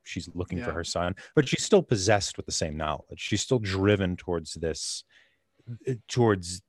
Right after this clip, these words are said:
Speaker 1: this ascent to, to find these things. And part of it too is she also wants to find her child. So it's, it's maybe a, her, her incentive is a little more recognizable, we could say,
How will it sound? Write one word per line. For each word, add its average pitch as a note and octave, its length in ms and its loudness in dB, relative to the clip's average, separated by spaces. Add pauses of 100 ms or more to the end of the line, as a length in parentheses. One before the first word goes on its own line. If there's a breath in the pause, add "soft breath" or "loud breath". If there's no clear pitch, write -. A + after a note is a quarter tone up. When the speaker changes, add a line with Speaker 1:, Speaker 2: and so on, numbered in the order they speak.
(140)
Speaker 1:
this A#2+ 320 2
ascent - 720 -2 (100)
to, - 120 -2 (120)
to F#2+ 100 -6
find F#2+ 400 2
these D#2+ 360 -6
things. D#2+ 680 -2
And G2+ 100 -4
part F2+ 160 0
of D#2+ 80 -12
it D#2 80 -18
too E2+ 140 -8
is D2+ 80 -16
she - 100 -14
also D#2+ 200 -12
wants D2 220 -10
to - 60 -12
find D2+ 220 -8
her E2 60 -14
child. A#2+ 640 0 (240 loud breath)
So - 100 -14
it's, G2 100 -10
it's G#2 280 -6
maybe F#2+ 300 2
a, E2+ 80 -2 (540)
her, G2+ 340 -2
her A#2+ 160 4
incentive F#2 600 -4
is D#2+ 200 -8
a G#2 40 -10
little F#2+ 200 -4
more F2 380 -2 (560 soft breath)
recognizable, G#2 920 0
we C#3 120 0
could C3 160 -4
say, C#3+ 280 4